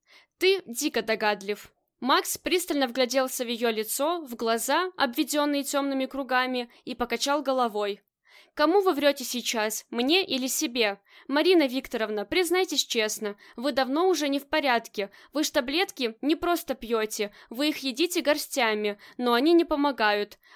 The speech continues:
А обмороки, о которых вы запрещаете говорить Егору Сергеевичу, их на неделе и по два бывает». «Так, задолбал, иди собирайся, в офис едем», приказала Коваль,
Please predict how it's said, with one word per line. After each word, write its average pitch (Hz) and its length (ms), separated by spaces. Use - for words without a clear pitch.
А 320 140
обмороки, 277 680
о 262 100
которых 269 420
вы 262 100
запрещаете 247 640
говорить 254 500
Егору 262 440
Сергеевичу, 233 880
их 294 220
на 294 80
неделе 285 480
и 240 160
по 349 140
два 247 220
бывает». 208 600
«Так, 262 320
задолбал, 247 720
иди 285 240
собирайся, 269 800
в 240 160
офис 240 320
едем», 208 460
приказала 247 500
Коваль, 240 480